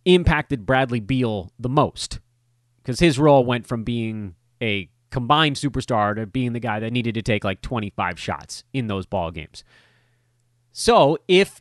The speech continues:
in some magical universe Beal is still on the Wizards on opening night this coming season, you just need to look back at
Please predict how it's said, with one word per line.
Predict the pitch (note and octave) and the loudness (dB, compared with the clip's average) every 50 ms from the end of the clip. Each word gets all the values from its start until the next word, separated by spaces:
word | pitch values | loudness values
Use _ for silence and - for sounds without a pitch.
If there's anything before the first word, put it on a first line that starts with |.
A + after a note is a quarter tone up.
| _ - | _ -2
in | F#3 F#3 F#3 E3+ | 0 0 0 0
some | D#3 - - A3+ A3 A3 A3 G#3+ G#3 F#3 D#3+ E3 E3+ | 0 0 2 4 4 2 2 -2 -6 -6 -6 -6 -2
magical | F#3 F3+ G#3 A3 F#3+ G3 G#3+ G#3 | -2 0 0 0 0 2 2 2
universe | G3 F#3 G3+ F#3+ F3 D3 C#3 C#3+ D3 A#2 | 2 2 2 0 0 0 0 -2 -2 -4
Beal | A#2+ A#2 D3 D#3 F#3 G3 G3 F#3 | -4 -4 -2 0 2 2 4 4
is | E3 D3+ - | 2 2 0
still | - - - - - G#3 A3 A3+ A3+ A3+ A3+ G#3+ - - | -2 -6 -8 -4 2 4 6 8 8 8 6 6 4 4
on | G3+ F3+ F#3 F#3+ F#3 | 4 4 4 4 2
the | E3+ E3 | 2 2
Wizards | E3+ G3 F3+ D3 A2+ G2+ F2 F#2 G#2 B2 - - - _ _ _ _ _ _ - | 4 4 4 4 2 -4 -6 -6 -8 -8 -10 -10 -12 _ _ _ _ _ _ 0
on | C#3 C#3+ C#3+ D3+ | 4 4 6 8
opening | F3 G3 - - E3+ D#3 D#3 D#3 | 6 6 6 4 0 0 0 0
night | D#3+ E3 E3+ C#3+ B2 - _ _ _ _ _ _ _ _ _ - | -2 -2 -2 -2 -4 -6 _ _ _ _ _ _ _ _ _ -16
this | B2+ A2 B2+ F3+ F3 - | -6 0 2 2 2 2
coming | - - D#3+ F3+ F#3 F#3 E3+ D#3+ | 0 0 2 2 4 4 2 0
season, | - - - G3+ G3+ F3 A#2+ F#2+ E2+ E2+ G2+ B2+ - _ _ _ _ _ _ - | -2 -4 -2 0 0 0 0 -2 -6 -8 -10 -12 -14 _ _ _ _ _ _ -6
you | C#3+ E3+ | -2 -2
just | D#3 C3 - G#3+ G#3 - - | 0 2 2 2 2 2 -2
need | D#3+ F3 G3+ G3 E3+ | -2 -2 -2 0 0
to | F3 | 2
look | D#3+ F3+ F#3+ - - | 2 4 2 2 2
back | C3+ C#3+ D#3+ E3 F3 - - - _ _ - | 2 2 4 4 4 2 0 -6 _ _ -8
at | - D3+ D#3+ E3+ E3 | -2 -2 0 0 -2